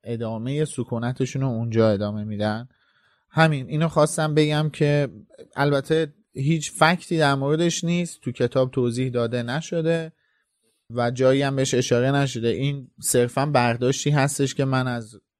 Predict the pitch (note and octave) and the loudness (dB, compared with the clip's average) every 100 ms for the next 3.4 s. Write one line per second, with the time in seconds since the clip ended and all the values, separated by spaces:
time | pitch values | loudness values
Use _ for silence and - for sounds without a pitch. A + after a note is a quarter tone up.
0 | _ A2+ A2 - C3 A#2+ G#2 - G2+ F#2+ | _ -2 -2 0 0 0 -6 -10 -14 -16
1 | _ - A#2+ A2 - A2 G#2+ G#2 G2+ _ | _ -16 -14 -12 -10 -10 -12 -16 -18 _
2 | _ _ _ _ G#2 G2+ A2 - A#2+ A2 | _ _ _ _ -4 -2 -2 0 -2 -2
3 | F#2+ - - | -8 -12 -20